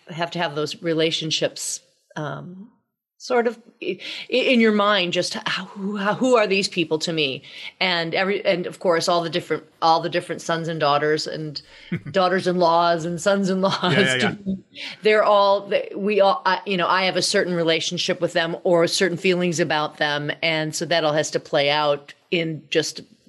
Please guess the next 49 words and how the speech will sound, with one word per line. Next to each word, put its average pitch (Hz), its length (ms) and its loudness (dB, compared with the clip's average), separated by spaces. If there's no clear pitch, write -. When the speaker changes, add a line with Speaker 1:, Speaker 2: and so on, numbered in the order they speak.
Speaker 1:
you, 170 280 -4
you 185 100 -2
know, 170 80 2
we 175 100 0
just 151 120 -2
have 170 140 0
to 156 100 -8
kind 165 200 -4
of 156 80 -6
figure 156 240 0
out 143 100 -2
very 156 160 2
quickly 156 500 -4
<laughs> - 600 -2
for, - 200 -2
for 240 140 4
myself 208 560 2
who 240 180 2
they 208 200 4
are 170 200 4
and 180 160 2
what, 190 380 2
how 180 220 2
I 165 80 2
feel 180 240 2
about 151 280 0
them. - 200 -10
Um, 156 640 -2
so 269 460 2
yeah, 220 220 2
it 196 160 0
was, 226 120 0
it 311 80 6
was 349 140 6
quick, - 440 -2
but 220 160 2
we 214 160 2
are 214 120 2
in 226 120 2
little 214 160 4
boxes. 196 540 0
We 190 100 -6
get 185 160 -2
to 202 100 -4
see 190 240 0
each 180 160 -4
other, 180 320 2
and, 190 340 0
uh, 175 420 0